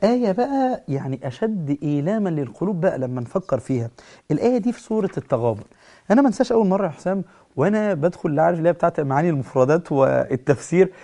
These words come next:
عايز أعرف أصلًا هو كلمة التغابن يعني إيه أصلًا؟ فلما الواحد فهم كلمة التغابن يعني إيه، قلبه وجع والله. التغابن يوم الندم، يوم يجمعكم، إيه، ليوم الجمع، "ذلك يوم التغابن". التغابن ده يوم من ندم،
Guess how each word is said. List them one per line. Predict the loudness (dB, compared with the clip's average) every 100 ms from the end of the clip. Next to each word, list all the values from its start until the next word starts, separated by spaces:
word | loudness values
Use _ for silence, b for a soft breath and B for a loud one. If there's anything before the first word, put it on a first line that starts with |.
| B
عايز | 0 2
أعرف | 2 0
أصلًا | -2 -4 -4
هو |
كلمة | -4 -6 -6
التغابن | -6 -2 2 2 2
يعني | -2 -4 -6
إيه | -6
أصلًا؟ | -8 -12 -20 _ b b _
فلما | -6 -4
الواحد | -2 -2 -4 -8
فهم | -8 -6 -8
كلمة | -8 -10 -10
التغابن | -8 -4 -2 -2 -8 -10 -8
يعني | -8 -6 -8
إيه، | -4
قلبه | -4 -2 -4
وجع | -6
والله. | -8 -12 -18 -20 b b b b -12
التغابن | -4 -2 0 -2 0 -2 -4
يوم | 0 4 4 2
الندم، | -2 -4 -4 -4 -6
يوم | -6 -4 -6
يجمعكم، | -8 -4 -4 -4 -6 -10 b b b -4
إيه، | 0 2 0
ليوم | 0 2 2
الجمع، | 2 2 0 4
"ذلك | 6 6 2 -2
يوم | 0 0 -2
التغابن". | -8 _ -4 0 4 4 2 -4 -8 b b b
التغابن | -6 -4 0 0 0 -2
ده | -2 -4 b -8
يوم | 2 4 4 2 0
من | 0 2 2
ندم، | 2 0 -4